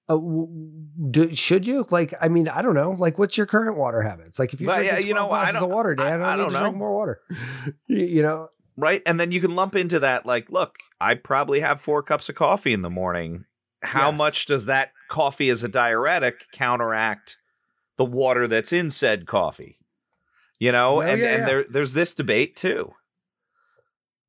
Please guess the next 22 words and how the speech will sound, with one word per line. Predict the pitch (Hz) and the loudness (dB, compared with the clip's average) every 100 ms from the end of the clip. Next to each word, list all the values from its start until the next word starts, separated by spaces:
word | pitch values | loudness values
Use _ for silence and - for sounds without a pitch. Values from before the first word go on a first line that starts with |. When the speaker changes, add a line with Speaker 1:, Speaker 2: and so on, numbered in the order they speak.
| _ _ _ _ - | _ _ _ _ -2
Speaker 1:
Well, | 151 135 - _ - | 0 0 -4 _ -6
I, | 135 135 | -2 0
I | 147 | 2
gotta | 139 113 | 0 0
tell | 131 110 | -2 -2
you, | 107 | -4
I | - | -8
drink | 117 117 104 | -4 -4 -2
coffee | 113 104 120 107 | -4 -4 -4 -6
in | 101 | -6
the | 104 | -4
morning | 107 98 101 | -4 -4 -8
too, | 90 107 92 | -8 -8 -6
but | 104 98 - | -8 -8 -6
I | 107 104 | -4 -2
also | 101 104 101 90 | -2 -2 -4 -6
start | - - 98 95 | -6 -2 -2 -4
my | 104 95 | -8 -2
day | 117 127 104 101 104 - | 4 4 2 -6 -10 -4
with | 110 101 90 - - | -4 -4 -8 -14 -18
sixteen | - - 135 - 127 104 | -4 2 2 2 0 0
ounces | 98 95 107 95 | -2 -4 -4 -6